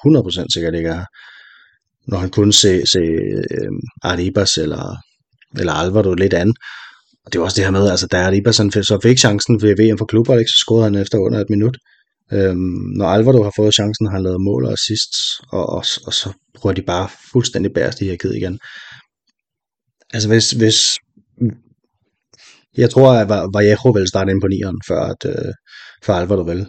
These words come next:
Helt ærligt, fordi han er førsteholdsspiller, og dem er, øh, Carlo Ancelotti hundrede procent loyal overfor i, i, i rækkefølgen med Castilla-spillere, og jeg synes, det er åndssvagt. Altså, jeg synes, det giver ingen mening for Real Madrid som klub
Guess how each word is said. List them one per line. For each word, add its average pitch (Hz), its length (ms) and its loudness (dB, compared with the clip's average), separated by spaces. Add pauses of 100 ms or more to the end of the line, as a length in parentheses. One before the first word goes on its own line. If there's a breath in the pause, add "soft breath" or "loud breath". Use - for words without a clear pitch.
Helt 110 200 0
ærligt, 92 220 -4
fordi 95 160 -2
han 95 180 0
er 92 240 -2
førsteholdsspiller, 113 540 0 (160)
og 101 120 -6
dem 98 160 -2
er, 90 380 -4
øh, 92 360 -10 (800)
Carlo 101 200 4
Ancelotti 95 540 0 (400)
hundrede 123 200 4
procent 90 240 -4
loyal 80 240 -4
overfor 82 320 -8 (300)
i, - 120 -8 (480)
i, - 80 -12 (200)
i 101 120 -6 (160)
rækkefølgen 85 540 -4
med 82 100 -6
Castilla-spillere, 90 600 -8
og 92 40 -10
jeg 90 80 -8
synes, - 220 -4
det 92 180 -4
er - 40 -6 (120)
åndssvagt. - 540 -6 (260)
Altså, - 220 -12 (520)
jeg 101 80 -6
synes, 92 140 -10
det 101 180 -2
giver 107 220 2
ingen 120 220 2
mening 104 320 0
for 92 100 -6
Real 87 120 -6
Madrid 95 300 -8
som 95 140 -10 (100)
klub 110 160 0